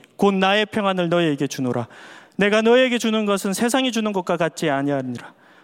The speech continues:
너희는 마음에 근심하지도 말고 두려워하지도 말고. 여러분이 오늘 하는 말에 성령님의 가르침이 있습니다. 여러분의 생각 가운데 성령님의 생각이 있다라는 것이에요.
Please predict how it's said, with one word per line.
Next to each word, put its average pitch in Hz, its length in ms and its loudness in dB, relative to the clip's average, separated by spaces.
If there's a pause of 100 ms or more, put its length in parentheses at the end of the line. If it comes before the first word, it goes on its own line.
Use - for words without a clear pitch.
(160)
너희는 214 300 2
마음에 190 360 2
근심하지도 233 760 0
말고 131 380 -2
두려워하지도 165 640 0
말고. - 320 -18 (720)
여러분이 120 300 -6
오늘 127 240 -4
하는 117 200 -2
말에 110 460 -6 (1120)
성령님의 107 520 -10
가르침이 - 460 -8
있습니다. - 600 -12 (1900)
여러분의 196 420 2
생각 220 440 0
가운데 175 760 0 (1080)
성령님의 233 640 2
생각이 262 460 -2
있다라는 180 540 -2
것이에요. 131 600 -10